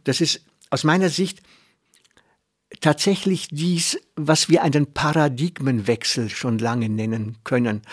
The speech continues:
oder genannt haben. Das heißt, unser Verhältnis zur Natur, äh, das aber letztendlich unsere gesamte Lebenssituation beinhaltet,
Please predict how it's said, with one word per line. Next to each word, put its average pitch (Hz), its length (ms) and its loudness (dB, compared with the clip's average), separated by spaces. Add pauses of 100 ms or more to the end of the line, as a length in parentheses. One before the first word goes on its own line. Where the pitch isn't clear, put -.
(240)
oder 139 200 2
genannt 127 500 -4
haben. 123 260 -6 (260)
Das - 220 -2
heißt, 180 420 -2
unser 160 420 4 (240)
Verhältnis 135 1120 -2 (100)
zur - 200 2
Natur, 120 640 -2 (680)
äh, 120 300 2 (200)
das 156 160 2
aber 147 200 4
letztendlich 156 920 0 (460)
unsere 147 280 2
gesamte 147 420 0
Lebenssituation 120 1040 2
beinhaltet, 117 760 -6